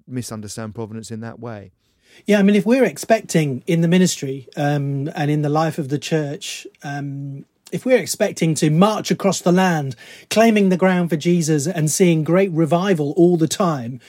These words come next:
Speaker 2: eh, and our church is growing and thriving and, uh, being prosperous,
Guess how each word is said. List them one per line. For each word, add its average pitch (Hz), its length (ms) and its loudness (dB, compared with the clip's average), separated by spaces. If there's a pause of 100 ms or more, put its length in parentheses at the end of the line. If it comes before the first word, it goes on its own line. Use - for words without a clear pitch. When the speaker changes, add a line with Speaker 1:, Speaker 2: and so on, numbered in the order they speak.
(320)
Speaker 2:
eh, 160 280 -2
and 160 180 -4
our 170 160 0
church 208 380 0
is 151 140 2
growing 196 480 2
and 147 120 -4
thriving 185 720 -2
and, 127 340 -10
uh, 135 120 -10
being 185 260 2
prosperous, 180 720 -4